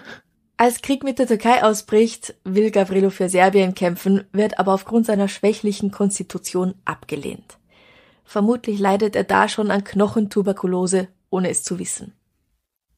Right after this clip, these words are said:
Diese Ablehnung ist eine extreme psychische Belastung für den achtzehnjährigen und ich könnte mir vorstellen, dass sie ein Grund dafür ist, dass er sich später besonders behaupten will. Hier in Belgrad radikalisiert er sich weiter.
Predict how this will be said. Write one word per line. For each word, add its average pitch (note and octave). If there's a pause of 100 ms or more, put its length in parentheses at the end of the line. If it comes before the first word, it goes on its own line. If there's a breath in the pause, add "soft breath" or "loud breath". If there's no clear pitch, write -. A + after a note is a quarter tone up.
(280)
Diese E4
Ablehnung C4
ist C4
eine B3+
extreme B3
psychische B3+
Belastung G#3
für A3
den G#3
achtzehnjährigen G3+
und A3
ich -
könnte A#3
mir A#3
vorstellen, G3
dass F#3+
sie -
ein G#3
Grund G3
dafür F#3
ist, -
dass F#3
er F#3
sich F3+
später F#3
besonders F3+
behaupten E3
will. D3+ (920)
Hier A#3
in A#3+
Belgrad A#3+
radikalisiert A3
er G#3
sich G3+
weiter. -